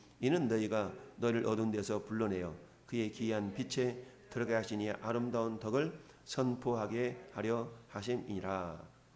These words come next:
그러나 너희는, 구약 시대의 대제사장은 누구였어요? 아론 한 사람이었죠. 그러나 신약 시대에 들어오면서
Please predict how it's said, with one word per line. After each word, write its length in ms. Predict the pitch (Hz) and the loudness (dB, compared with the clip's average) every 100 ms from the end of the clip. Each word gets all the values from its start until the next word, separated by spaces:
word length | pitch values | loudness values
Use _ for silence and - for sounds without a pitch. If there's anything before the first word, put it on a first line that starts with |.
| - | -14
그러나 520 | - 110 123 147 - - | -6 -2 0 0 -2 -6
너희는, 680 | 107 117 131 117 107 95 80 - - - | 0 2 2 0 -2 -4 -8 -18 -20 -20
구약 280 | - 120 107 | -2 0 0
시대의 480 | - 101 101 90 80 - - - - | -2 -4 -2 -4 -6 -16 -20 -20 -16
대제사장은 1000 | - 113 107 117 104 101 104 147 160 95 | -4 -2 -2 -4 -4 -4 -2 -4 -6 -10
누구였어요? 460 | 95 110 98 127 127 | -6 -2 -2 -4 -8
아론 220 | 98 107 | -6 -6
한 120 | 101 127 | -6 -6
사람이었죠. 540 | 127 107 82 - - - - - - - - | -6 -8 -8 -10 -14 -20 -20 -20 -20 -20 -10
그러나 420 | 101 98 95 82 - - - | -4 -2 -2 -6 -14 -20 -20
신약 240 | - 135 123 | -8 -4 -4
시대에 240 | 117 110 | -2 -4
들어오면서 600 | 104 107 98 95 127 156 | -4 -4 -4 -2 -6 -6